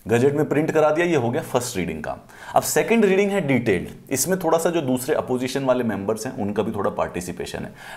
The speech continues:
डिस्कशन होता है पहले दिन, जनरल डिस्कशन है, छोटा सा बिल के बारे में समझने के लिए कि क्या बिल है।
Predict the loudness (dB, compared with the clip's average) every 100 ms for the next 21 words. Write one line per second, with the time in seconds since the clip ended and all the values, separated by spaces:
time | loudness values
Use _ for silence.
0 | -4 -2 0 0 0 0 0 -2 -4 -4
1 | -2 -2 -2 0 2 4 4 2 0 -4
2 | -2 -6 -4 -2 -2 0 0 0 0 2
3 | 2 0 -2 -2 -2 -4 -4 -4 -6 -6
4 | -4 -2 0 -4 -8